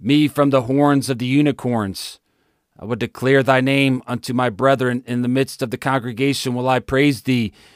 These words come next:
You that fear the Lord, praise him. All you seed of Jacob, glorify him, and fear him, all you seed of Israel. For he hath not despised nor abhorred the affliction of the afflicted, neither hath he hid his face from him. But when he cried unto him, he heard.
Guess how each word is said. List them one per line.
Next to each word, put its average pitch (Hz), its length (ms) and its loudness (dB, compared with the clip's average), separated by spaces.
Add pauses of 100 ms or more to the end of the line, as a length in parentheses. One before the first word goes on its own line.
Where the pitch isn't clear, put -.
(100)
You 170 280 2
that 160 200 4
fear 165 240 2
the 160 80 2
Lord, 165 340 4
praise 165 360 4
him. 175 240 2
All 165 200 6
you 170 200 0
seed 180 400 -2
of 156 140 0
Jacob, 165 460 0
glorify 170 640 6
him, 147 280 2
and 147 160 -2
fear 156 340 -2
him, 139 200 0
all 135 200 2
you 131 200 -4
seed 131 360 -2
of 120 120 -4
Israel. 117 560 0 (1200)
For 104 120 -6
he 135 160 0
hath 131 180 2
not 135 220 0
despised 131 580 0
nor 135 180 4
abhorred 135 440 0
the 135 160 -4
affliction 135 560 -4
of 131 100 -2
the 135 140 -2
afflicted, 135 640 0 (260)
neither 147 300 2
hath 147 180 4
he 147 140 0
hid 151 160 2
his 139 160 -4
face 156 280 2
from 143 240 2
him. 127 240 2 (280)
But 147 160 4
when 160 180 2
he 160 140 0
cried 160 420 4
unto 160 260 0
him, 160 200 0
he 156 120 0
heard. 156 480 4